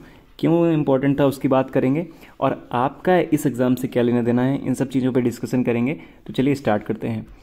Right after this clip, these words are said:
देखिए, अपने जितने भी एग्ज़ाम चल रहे हैं, एसएससी सीजीएल का हो गया, चाहे अपना, अ, स्टेनो का हो गया, ये सारे ट्वेंटी ट्वेंटी टू के ही एग्ज़ाम हैं ईयर के। और ट्वेंटी ट्वेंटी का जी, जीएसटी जो है वो फर्स्ट एग्ज़ाम है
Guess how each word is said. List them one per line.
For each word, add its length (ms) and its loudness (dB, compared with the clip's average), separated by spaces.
देखिए, 340 0
अपने 220 0
जितने 280 0
भी 100 4
एग्ज़ाम 280 0
चल 220 -2
रहे 100 -2
हैं, 220 -4
एसएससी 360 -4
सीजीएल 440 0
का 120 -2
हो 140 2
गया, 160 2
चाहे 220 0
अपना, 320 -2
अ, 340 -4
स्टेनो 360 0
का 100 0
हो 140 2
गया, 160 -2
ये 80 2
सारे 260 2
ट्वेंटी 280 2
ट्वेंटी 260 0
टू 440 -2
के 80 0
ही 240 2
एग्ज़ाम 340 2
हैं 120 2
ईयर 140 0
के। 160 -4
और 160 2
ट्वेंटी 360 2
ट्वेंटी 340 0
का 120 2
जी, 300 0
जीएसटी 520 2
जो 120 2
है 220 -2
वो 100 0
फर्स्ट 420 0
एग्ज़ाम 360 2
है 160 -4